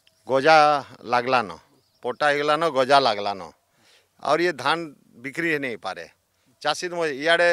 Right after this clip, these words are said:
ସେକେଣ୍ଡ ପ୍ରୋବ୍ଲେମ ଆଉଛି ହାତୀ ପ୍ରୋବ୍ଲେମ। ଇଆଡ଼େ ଅଦିନିଆ ବର୍ଷା, ସିଆଡ଼େ ହାତୀର ସମସ୍ୟା। ରାତିରେ ଏଛେନ୍ ବି ଇ ସ୍ଥିତି ବି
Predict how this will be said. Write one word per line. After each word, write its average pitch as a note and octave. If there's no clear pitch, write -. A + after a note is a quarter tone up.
ସେକେଣ୍ଡ F3+
ପ୍ରୋବ୍ଲେମ D#3+
ଆଉଛି D#3+
ହାତୀ D3
ପ୍ରୋବ୍ଲେମ। G2
ଇଆଡ଼େ D#3
ଅଦିନିଆ D3
ବର୍ଷା, D3
ସିଆଡ଼େ D3+
ହାତୀର C3+
ସମସ୍ୟା। A#2
ରାତିରେ F3
ଏଛେନ୍ F3+
ବି F#3
ଇ F#3
ସ୍ଥିତି E3+
ବି F3+